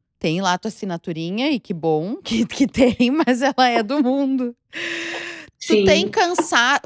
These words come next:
Speaker 1: tu, tu, tu já falou um pouco sobre isso. Tu tem o, te dá esse, tu tem esse cansaço do ouvir, ah, né, a exaustão por conta do próprio processo do trabalho. Mas tu já enxerga algumas canções da tua trajetória, tu já tem cansaço de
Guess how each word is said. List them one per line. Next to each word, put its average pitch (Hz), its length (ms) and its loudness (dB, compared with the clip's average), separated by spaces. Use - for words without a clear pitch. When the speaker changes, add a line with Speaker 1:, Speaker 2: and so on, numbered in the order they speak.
Speaker 1:
tu, 262 200 -2
tu, 262 140 -8
tu 311 100 -10
já 370 140 2
falou 359 240 4
um 339 40 -2
pouco 330 200 0
sobre 269 260 0
isso. 196 220 0
Tu - 140 -20
tem 220 180 0
o, 254 60 0
te - 200 -4
dá 220 260 4
esse, - 200 -4
tu 262 100 -8
tem 247 220 0
esse 269 180 -4
cansaço 247 500 0
do 247 140 -2
ouvir, 247 720 0
ah, 202 340 2
né, 180 420 2
a 180 160 4
exaustão 208 880 2
por 240 200 -2
conta 196 320 -2
do 226 120 -2
próprio 202 300 0
processo 214 460 0
do 214 80 -10
trabalho. 165 520 -4
Mas 226 240 0
tu 269 200 -4
já 247 920 2
enxerga 247 640 2
algumas 254 520 2
canções 214 600 -4
da 202 140 0
tua 196 160 -2
trajetória, 196 800 0
tu - 120 -12
já 185 160 -4
tem 214 280 -6
cansaço 202 760 -4
de 170 360 -8